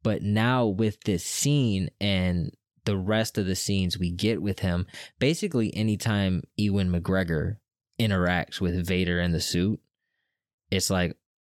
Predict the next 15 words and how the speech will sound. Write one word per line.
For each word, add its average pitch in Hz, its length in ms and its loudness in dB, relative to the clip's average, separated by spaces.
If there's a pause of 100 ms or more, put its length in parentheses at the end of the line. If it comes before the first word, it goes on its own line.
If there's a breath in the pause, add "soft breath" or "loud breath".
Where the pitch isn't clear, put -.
(180)
"Oh 92 160 0
no, 92 220 0
that's 92 380 -2
Hayden 87 360 0
Christensen 104 720 -2
in 82 100 0
the 78 80 0
suit." 80 280 -4
Like, 92 320 0
I 101 100 -2
know 107 180 0
sometimes 82 600 -2 (140)
he's 87 280 -2
not 85 220 -2
playing, 92 540 0